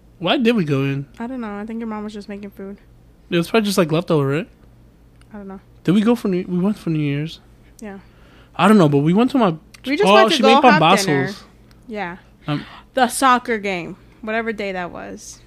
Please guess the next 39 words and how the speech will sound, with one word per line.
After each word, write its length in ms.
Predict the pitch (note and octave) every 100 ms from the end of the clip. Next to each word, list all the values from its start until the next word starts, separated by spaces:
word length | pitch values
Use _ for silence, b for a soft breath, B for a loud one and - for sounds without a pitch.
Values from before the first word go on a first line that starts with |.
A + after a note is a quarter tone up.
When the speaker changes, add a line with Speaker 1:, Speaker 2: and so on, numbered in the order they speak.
| b b
Speaker 2:
Yeah, 260 | A#3 G#3+ F3+
it 100 | G#3+
was 200 | A3+ A3+
a 80 | A#3
soccer 340 | A#3+ A3+ -
game, 260 | A3+ A#3 A3
and 100 | G3+
that's 220 | F#3 -
why 100 | G#3+
your 120 | G#3
mom 240 | G3+ F#3+ F#3+
wanted 180 | F#3 F#3+
to 60 |
make 220 | F#3 G3
pambazos. 680 | - F#3+ F3 F3 E3+ F3+ - _ _ _ _ _ _ _ _ -
Speaker 1:
A 80 | -
soccer 520 | - B2+ E3+ - C#3
game? 380 | C#3 C3 C3+ C#3
Speaker 2:
Yeah. 520 | A#3 D#4 E4+ A3 F3+ - b b _ _ _ _ - _ _ -
Speaker 1:
No. 540 | C#3+ D#3 E3 - - - _ _ -
Speaker 2:
It 140 | D4+ G#4+
was 140 | C#5+
something. 720 | - E4+ E4 C4 G3 F3+ F#3
We 100 | A3
ended 220 | C4+ C#4 C4+
up 120 | A#3+
going 240 | A3 A3+
to, 100 | A3
it 60 | A#3
was 160 | D#4+ D#4
Speaker 1:
I 40 |
Speaker 2:
a 20 |
Speaker 1:
mean 80 | F#4
Speaker 2:
Saturday, 420 | C#4+ C4 A#3 G#3+
though, 160 | G3 G3
for 160 | -
sure. 220 | A3 - G#3+
I 40 | F#3+
remember. 640 | G3+ G#3+ A3 G3 F3